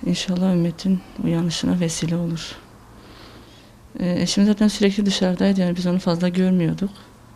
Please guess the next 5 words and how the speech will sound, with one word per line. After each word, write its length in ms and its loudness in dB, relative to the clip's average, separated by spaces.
Ee, 40 -4
sürekli, 840 -2
e, 40 0
yardım, 580 2
e, 120 -6